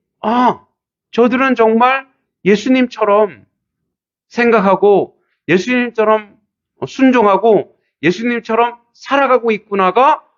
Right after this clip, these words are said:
우리 가운데 드러나야 될 줄 믿습니다. 그래야 어떤 일이 벌어지는지 아세요?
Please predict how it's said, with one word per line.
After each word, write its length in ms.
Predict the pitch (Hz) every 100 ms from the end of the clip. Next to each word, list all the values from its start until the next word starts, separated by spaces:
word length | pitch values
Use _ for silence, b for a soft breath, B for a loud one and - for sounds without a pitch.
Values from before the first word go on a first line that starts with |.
| _
우리 260 | - 165 180
가운데 280 | 160 156 147
드러나야 440 | 139 131 127 117
될 140 | 104 98
줄 160 | 104 90
믿습니다. 540 | - 85 76 73 _ _ _ _ _ _ _
그래야 640 | - 247 247 190 202 107 _ _ _ _ _ _ _ _
어떤 280 | 135 - 247
일이 180 | 240 170
벌어지는지 540 | 143 139 131 120 101
아세요? 220 | 90 185